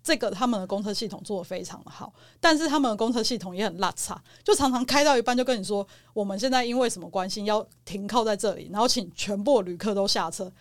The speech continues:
那时候就会很慌张，因为你不知道去哪里，就是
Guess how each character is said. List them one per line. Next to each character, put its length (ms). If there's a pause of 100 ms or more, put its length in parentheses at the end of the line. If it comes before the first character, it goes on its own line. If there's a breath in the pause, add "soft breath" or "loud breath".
(140)
那 120
时 100
候 80
就 100
会 100
很 200
慌 260
张， 180
因 80
为 140
你 60
不 100
知 60
道 120
去 160
哪 200
里， 160
就 120
是 140